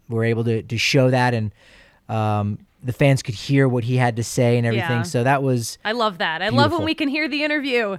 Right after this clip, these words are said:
Speaker 2: <laughs>
Speaker 1: Yeah.
Speaker 2: It was momentous. Honestly, it was very moving. And when he was also talking about how he wished his parents were there, I was like, "No, stop."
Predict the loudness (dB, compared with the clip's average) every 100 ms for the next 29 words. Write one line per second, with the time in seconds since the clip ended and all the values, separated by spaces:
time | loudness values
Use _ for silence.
0 | -4 -6 -6 -20 _ 0 4 4 4 0
1 | -4 -2 -2 2 0 0 -2 4 6 6
2 | 2 -2 -2 0 0 0 -4 -8 -8 -10
3 | -10 -8 -4 -4 -4 -6 -6 -8 -8 -8
4 | -6 -8 -8 -10 -12 -12 -4 -2 -4 -6
5 | -8 -4 -2 -4 -6 -12 -14 -12 -6 -4
6 | -4 -6 -12 -14 -10 -10 -10 -14